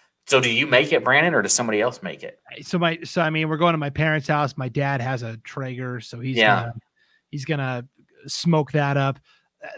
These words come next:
Speaker 2: the prime rib is good, but it's like, it's, like, very rich. Like, I, I, I'm good for one trip through, and it's, like, so fatty and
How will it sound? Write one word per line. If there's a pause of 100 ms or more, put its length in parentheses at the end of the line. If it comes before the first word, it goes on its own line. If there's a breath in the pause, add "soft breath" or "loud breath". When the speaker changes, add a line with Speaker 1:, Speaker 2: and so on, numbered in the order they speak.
Speaker 2:
the
prime
rib
is
good,
but
it's
like,
it's,
like,
very
rich.
Like,
I, (100)
I,
I'm
good
for
one
trip
through,
and
it's,
like,
so
fatty
and